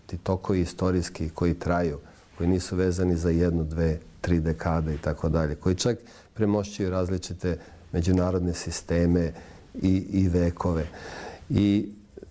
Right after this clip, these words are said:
postoje interesi, postoje sile zemlje koje te svoje interese definišu vrlo rano i koje onda tokom svog trajanja, e, nastoje da maksimiziraju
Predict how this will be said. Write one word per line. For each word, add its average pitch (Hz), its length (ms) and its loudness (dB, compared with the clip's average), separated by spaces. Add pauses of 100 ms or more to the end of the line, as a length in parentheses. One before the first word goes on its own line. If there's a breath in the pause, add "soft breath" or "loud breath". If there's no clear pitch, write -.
(160)
postoje 151 480 2
interesi, 95 640 -4 (760 loud breath)
postoje 117 580 2
sile 110 460 0
zemlje 98 480 2 (400)
koje 98 220 0
te 101 120 0
svoje 101 320 0
interese 98 420 0
definišu 95 800 0
vrlo 95 300 2
rano 104 380 0 (520)
i 92 140 0
koje 107 340 2
onda 107 260 0 (160)
tokom 101 360 -2
svog 104 260 -2
trajanja, 101 560 0 (500 loud breath)
e, - 40 -10 (1080 loud breath)
nastoje 101 640 2
da 92 140 -6
maksimiziraju 95 920 0